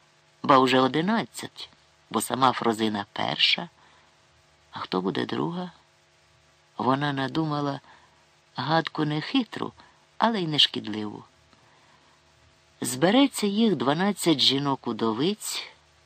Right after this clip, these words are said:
та й наймуть у церкві дванадцять вдовиних службів, аби Бог відвернув цю чуму з їхнього села, аби змилосердився над людськими і своїми дітьми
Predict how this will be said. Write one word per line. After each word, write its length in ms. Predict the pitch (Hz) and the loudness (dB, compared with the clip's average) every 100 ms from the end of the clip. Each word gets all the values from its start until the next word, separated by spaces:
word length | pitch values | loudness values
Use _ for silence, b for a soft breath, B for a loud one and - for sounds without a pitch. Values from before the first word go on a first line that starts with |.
| _ | _
та 100 | 131 | -6
й 120 | 135 | -2
наймуть 440 | 165 247 233 214 190 | 0 0 2 0 -2
у 60 | |
церкві 520 | - 185 190 - 175 | -2 -2 -2 -2 -4
дванадцять 640 | 147 131 165 214 - 196 156 | 0 0 0 -2 -4 -4 -4
вдовиних 560 | 101 98 107 160 147 - | -4 -2 -2 -4 -6 -10
службів, 800 | - 98 101 104 107 104 104 - - _ _ _ _ _ _ | -8 -4 -4 -4 -8 -10 -10 -12 -20 _ _ _ _ _ _
аби 240 | - 117 120 | -4 -2 0
Бог 280 | 127 151 | 4 4
відвернув 560 | 123 123 117 127 135 139 | 2 -2 0 0 0 -4
цю 160 | - 127 | -4 -6
чуму 360 | - 127 139 | -4 -2 -2
з 100 | 120 | -2
їхнього 400 | 113 - 117 123 | -6 -8 -10 -12
села, 360 | - - 117 127 - B B | -10 -10 -12 -14 -18 B B
аби 220 | 139 156 | 0 2
змилосердився 920 | 151 165 165 156 175 175 156 156 - 156 | 2 2 0 0 2 0 2 0 0 -2
над 200 | 147 135 | 0 0
людськими 500 | 147 - 180 160 156 | 0 0 0 2 0
і 40 | |
своїми 460 | - 143 156 151 147 | 0 2 2 0 -2
дітьми 500 | 139 156 - 120 | -4 -6 -6 -10